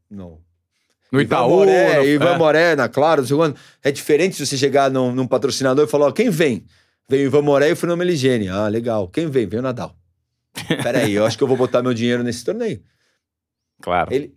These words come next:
Speaker 1: ele tá pagando, ele tá recebendo, aí a conta, quem faz essa conta é o próprio torneio. Fala, "Vem cá, o cara tá me pedindo um milhão e eu consigo dez mil no máximo a mais."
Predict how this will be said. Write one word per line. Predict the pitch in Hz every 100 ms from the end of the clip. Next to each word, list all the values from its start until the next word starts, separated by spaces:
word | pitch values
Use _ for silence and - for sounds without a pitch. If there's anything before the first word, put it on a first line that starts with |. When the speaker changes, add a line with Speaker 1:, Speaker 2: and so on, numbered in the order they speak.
| _
Speaker 1:
ele | 131 139
tá | - 180
pagando, | - _ 135 110 - 196 254 107 85
ele | 90
tá | 107
recebendo, | 101 98 - 147 110 165 113 _
aí | - 82 110
a | 143
conta, | 117 127 151 151 110 90 - _ _ _
quem | - 120
faz | - 107 104
essa | 104 - 107
conta | - 110 98 98
é | 101
o | 104
próprio | - 98 -
torneio. | 101 92 123 151 101
Fala, | 87
"Vem | 80 117
cá, | 110 87 _ _
o |
cara | - 107
tá | 110
me | 110
pedindo | 113 101 113 117
um |
milhão | 117 117 117 131 170
e |
eu | 180
consigo | 170 143 - 165
dez | 120 131 101
mil | 98 123 110
no |
máximo | 98 107 107 - 92
a |
mais." | 92 101 - -